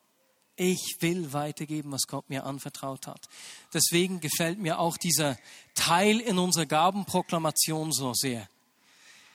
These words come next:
Herr, ich will im Kleinen treu sein, damit ich auch im Großen treu sein werde. Ich will mehr. Und das beginnt damit, dass ich mit dem treu bin, was Gott mir anvertraut hat.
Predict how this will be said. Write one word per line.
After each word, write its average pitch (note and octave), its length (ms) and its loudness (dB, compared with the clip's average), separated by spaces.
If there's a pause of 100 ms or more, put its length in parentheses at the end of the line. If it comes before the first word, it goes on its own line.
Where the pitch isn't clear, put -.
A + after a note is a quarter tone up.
(100)
Herr, F#3 340 2 (640)
ich - 220 0
will E3 120 2
im D3 140 -6
Kleinen F3+ 600 0
treu E3+ 340 0
sein, C3+ 400 0 (480)
damit D#3+ 360 -2
ich - 240 -4
auch E3+ 240 2
im E3 140 -4
Großen E3+ 560 0
treu D#3+ 280 -2
sein C#3+ 320 -2
werde. C3 440 -2 (480)
Ich G3+ 380 -4
will E3 180 0
mehr. D3+ 480 -4 (960)
Und E3 80 -6
das D3 200 0
beginnt F3 380 -4
damit, E3 320 -8
dass C3+ 120 -4
ich C#3 120 -10
mit C3 220 -10
dem E3+ 240 -2
treu D#3 300 -4
bin, C#3 280 -6 (300)
was C#3+ 180 -2
Gott - 240 -8
mir C#3+ 220 -6
anvertraut C3 680 -10
hat. - 320 -16